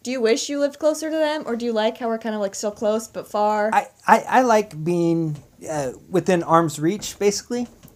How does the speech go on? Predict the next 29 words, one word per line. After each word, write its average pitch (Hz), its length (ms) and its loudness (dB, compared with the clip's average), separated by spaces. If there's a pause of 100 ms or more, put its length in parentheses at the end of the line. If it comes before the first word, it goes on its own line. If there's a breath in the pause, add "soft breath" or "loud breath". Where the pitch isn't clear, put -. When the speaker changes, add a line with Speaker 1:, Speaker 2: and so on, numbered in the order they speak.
(100)
Speaker 2:
meaning 170 520 2
Speaker 1:
Like, 202 200 -6
Speaker 2:
the 208 80 -2
Speaker 1:
it's - 80 -4
just 220 180 -4
a 202 40 -10
quick - 220 -6
road 196 160 0
trip 320 100 4
Speaker 2:
Yeah, 277 120 8
Speaker 1:
this - 100 0
Speaker 2:
yeah, 226 80 -4
Speaker 1:
morning? 214 140 6
Speaker 2:
it's, 220 80 -4
it's 220 220 -4
a 214 40 -6
quick 208 340 -2
road 160 180 2
trip. 151 220 0
They're 175 160 2
in, 165 160 -4
they're 165 160 0
in 156 80 0
Pittsburgh, 131 500 0 (260)
um, 117 460 -4
mainly, 127 460 0
and, 113 240 -4
and 127 200 -4
so 139 300 4